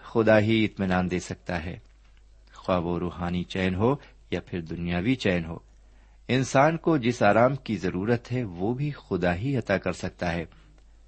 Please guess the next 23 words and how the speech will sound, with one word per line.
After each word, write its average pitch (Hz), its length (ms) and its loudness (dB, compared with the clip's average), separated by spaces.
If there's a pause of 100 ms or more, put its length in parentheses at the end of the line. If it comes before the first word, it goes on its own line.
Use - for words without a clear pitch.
(460)
حضور 87 240 -2 (120)
کریم 90 400 -2 (360)
جناب 90 360 0
سیدنا 90 340 -4
مسیح 87 300 -8
نے 90 140 -4
فرمایا، 90 560 -2 (760)
"اے 98 140 2
محنت 87 440 -6
اٹھانے 87 380 -6
والو 90 360 -2 (360)
اور 98 160 -2
بوجھ 104 400 -2
سے - 240 -2
دبے 90 280 -2
ہوئے 87 260 -2
لوگو، 98 480 0 (580)
میرے 107 380 0
پاس 87 380 0
آؤ، 98 260 2 (340)
میں 95 280 -2
تم 90 240 -6
کو 85 280 -4